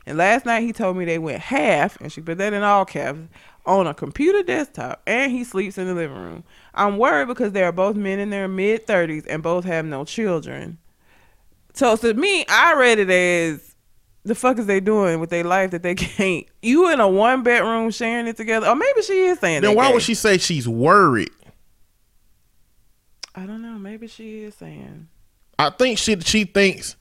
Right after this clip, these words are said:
Speaker 1: They're
Speaker 2: well,
Speaker 1: gay?
Speaker 2: let's just say that's a possibility.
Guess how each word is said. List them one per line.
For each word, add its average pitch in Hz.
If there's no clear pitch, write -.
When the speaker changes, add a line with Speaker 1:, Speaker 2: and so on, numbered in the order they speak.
Speaker 1:
They're 170
Speaker 2:
well, 226
Speaker 1:
gay? 180
Speaker 2:
let's 240
just 214
say 180
that's 214
a 208
possibility. 156